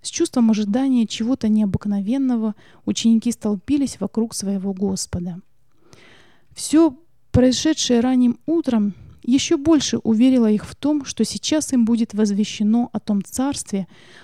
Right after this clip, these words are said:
восстановление которого они ждали с таким нетерпением. Толпа тоже была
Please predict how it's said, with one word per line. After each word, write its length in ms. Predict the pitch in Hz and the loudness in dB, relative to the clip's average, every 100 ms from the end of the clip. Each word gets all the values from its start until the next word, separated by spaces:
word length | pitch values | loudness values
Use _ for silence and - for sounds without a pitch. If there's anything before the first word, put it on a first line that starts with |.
| - | -6
восстановление 720 | 214 262 285 269 262 277 254 | -2 0 2 2 2 2 0
которого 600 | 233 220 285 285 233 233 - | 0 -4 0 0 0 -2 -2
они 280 | 208 202 | -2 -2
ждали 420 | 175 185 254 262 220 | -4 -2 -2 0 -2
с 60 | |
таким 340 | - 196 214 208 | -4 -6 0 0
нетерпением. 880 | 196 214 208 - 196 180 180 170 - _ _ _ _ _ - _ _ _ _ _ _ _ _ - - - - - | 0 -4 -6 -4 -2 -2 -6 -10 -16 _ _ _ _ _ -20 _ _ _ _ _ _ _ _ -12 -12 -12 -18 -2
Толпа 400 | 226 214 220 214 | 0 2 2 2
тоже 340 | 262 262 226 | 2 2 2
была 320 | 190 202 190 | 2 0 -2